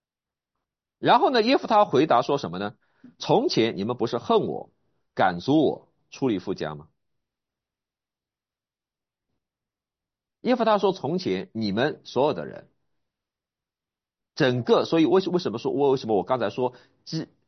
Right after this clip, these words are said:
耶弗他不是仅仅被赶出家门，而是被同族都是排斥的呢？就是在于这里。所以整个基列地的人都是排斥耶弗他的，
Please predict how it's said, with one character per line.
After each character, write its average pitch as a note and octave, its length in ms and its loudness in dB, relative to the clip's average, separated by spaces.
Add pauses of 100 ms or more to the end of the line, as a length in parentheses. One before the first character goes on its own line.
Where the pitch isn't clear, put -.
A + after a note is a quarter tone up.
耶 D3 140 2
弗 B2+ 80 -10
他 C3+ 140 4
不 E3 120 -2
是 E3 140 0
仅 C3 160 -2
仅 A2 160 -4
被 C#3+ 100 -2
赶 - 220 -6
出 A#2+ 100 -6
家 C#3+ 300 -2
门， - 240 -10
而 - 80 -10
是 - 100 -6
被 C3 160 -2
同 A#2 360 -8
族 F#2 180 -6
都 G#2 100 -2
是 G#2 140 -8
排 D#2+ 280 -12
斥 - 200 -8
的 F#2 100 -8
呢？ F2+ 60 -12
就 F#2+ 100 -6
是 F2+ 80 -10
在 C#2+ 160 -8
于 C#2+ 60 -10
这 - 100 -14
里。 - 140 -18 (1900)
所 C#4+ 160 2
以 B3+ 60 2
整 B2 260 0
个 B3+ 160 2
基 B3 240 0
列 B3+ 200 2
地 C#3+ 160 -6
的 E2 120 -8
人 A1+ 220 -14 (260)
都 A3 240 4
是 - 120 -4
排 F2 260 -8
斥 A2+ 180 -8
耶 B2+ 100 -2
弗 B2+ 120 -10
他 A#2 160 -8
的， - 180 -12